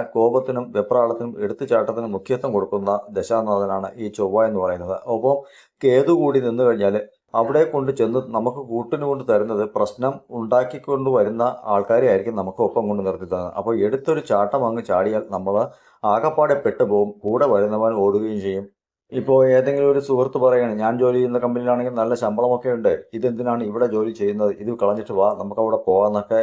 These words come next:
പറയുന്ന ഒരു സാഹചര്യങ്ങളൊക്കെ ഉണ്ടാവും. അപ്പോ അങ്ങനെയൊക്കെ ആണെങ്കിൽ ഒരു നാൽപത് ദിവസം കഴിഞ്ഞിട്ടൊക്കെ മതി നിങ്ങളുടേതായ തീരുമാനങ്ങളൊക്കെ എടുത്ത് ചാടരുത്. നിങ്ങൾ തന്നെയായിരിക്കും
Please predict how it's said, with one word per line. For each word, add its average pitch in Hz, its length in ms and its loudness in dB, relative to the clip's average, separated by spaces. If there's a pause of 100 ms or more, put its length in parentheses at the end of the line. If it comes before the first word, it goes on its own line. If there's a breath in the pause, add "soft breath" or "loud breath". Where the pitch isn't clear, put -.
(120)
പറയുന്ന 95 380 0
ഒരു 110 100 -6
സാഹചര്യങ്ങളൊക്കെ 98 540 -2
ഉണ്ടാവും. 90 220 0 (380 loud breath)
അപ്പോ 131 140 2 (120)
അങ്ങനെയൊക്കെ 127 400 0
ആണെങ്കിൽ 117 260 0
ഒരു 117 120 0
നാൽപത് 101 340 2
ദിവസം 113 280 -2
കഴിഞ്ഞിട്ടൊക്കെ 107 560 -2
മതി 95 220 0 (280)
നിങ്ങളുടേതായ 98 480 2
തീരുമാനങ്ങളൊക്കെ 101 640 -2 (120)
എടുത്ത് 101 220 -8 (120)
ചാടരുത്. 104 440 2 (440 loud breath)
നിങ്ങൾ 104 280 0
തന്നെയായിരിക്കും 107 440 0